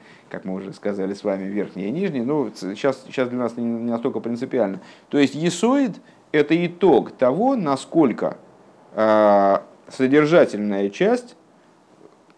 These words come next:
она оделась, содержательная часть урока, скажем, в этом примере, она оделась в методику преподавания, в, в те, в те приемы там, и, м, ходы, которые учитель,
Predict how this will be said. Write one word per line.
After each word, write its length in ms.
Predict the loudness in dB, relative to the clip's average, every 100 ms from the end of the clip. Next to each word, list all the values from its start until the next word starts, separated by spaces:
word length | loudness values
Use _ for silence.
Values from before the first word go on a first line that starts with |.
| _ -2
она 440 | 0 4 4 4
оделась, 720 | 4 2 4 6 6 2 -4 _ _ _ _ -12
содержательная 540 | -2 0 2 2 0
часть 260 | -4 -4 -2
урока, 320 | -2 -2 -4
скажем, 340 | -10 -10 -8
в 40 | -10
этом 220 | -10 -12
примере, 420 | -10 -8 -8 -8 _ _ -4
она 400 | 0 0 2 2
оделась 540 | 2 0 0 -2 -8 _ _ -8
в 440 | -4 -2 2 4
методику 480 | 4 4 4 2 0
преподавания, 760 | -6 -4 -2 -2 -2 -4 -8 -12 -14
в, 120 | -18
в 260 | -18 -20 -6
те, 120 | -6
в 80 | -2
те 160 | 0
приемы 500 | 2 2 2 0 -4
там, 240 | -6 -6 -4
и, 140 | -8 -10
м, 320 | -12 -12 -14 -18 _
ходы, 460 | 0 2 4 2 0
которые 560 | -2 -4 -2 0 0 0
учитель, 720 | -2 -4 -8 -12 -10 -10